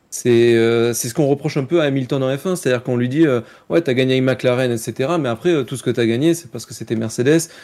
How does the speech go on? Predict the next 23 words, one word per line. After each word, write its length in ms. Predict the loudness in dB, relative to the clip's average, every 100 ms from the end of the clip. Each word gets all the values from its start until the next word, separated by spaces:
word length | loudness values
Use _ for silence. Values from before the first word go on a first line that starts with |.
| _ _ -4
et 60 | -2
que 40 |
c'est 120 | 0
la 80 | 2
meilleure 240 | 2 0 0
voiture. » 340 | 0 -2 -2 -8 -20 -20 -4
Et, 220 | 2 4
euh, 460 | 4 4 4 4 2
quelque 260 | 0 -4 2
part, 380 | 2 2 -2
c-, 240 | -8 -8 -8 -10
ça 220 | -2 -2
permet 320 | 2 2 4
à 100 | 4
Ogier 240 | 4 2 2
de 80 |
lui 140 | 0 0
dire, « 260 | 2 2 -2
Écoute, 400 | -4 -4 -4 -8
euh, 380 | -4 -2 -2 -4 _ -8
t'as 100 | -6
ce 160 | -2
mérite-là, 640 | 0 0 -2 0 0 0